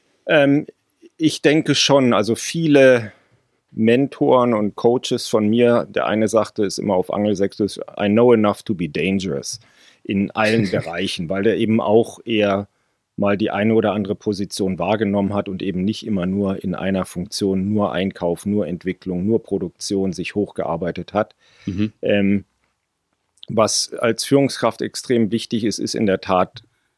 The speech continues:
Speaker 1: to know enough, um mitreden zu können, aber ohne ähm, die Fachverantwortlichen dann zu bevormunden. Da muss man halt aufpassen, man darf nicht der Besserwisser sein, aber man muss aktiv zuhören können.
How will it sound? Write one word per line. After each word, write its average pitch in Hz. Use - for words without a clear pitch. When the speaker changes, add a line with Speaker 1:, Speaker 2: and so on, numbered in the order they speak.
Speaker 1:
to 113
know 110
enough, 98
um 113
mitreden 110
zu -
können, 113
aber 101
ohne 120
ähm, 101
die 110
Fachverantwortlichen 98
dann 95
zu 107
bevormunden. 80
Da 87
muss 98
man 98
halt 92
aufpassen, 98
man 90
darf 95
nicht 101
der 95
Besserwisser 104
sein, 95
aber 92
man 90
muss 101
aktiv -
zuhören 98
können. 101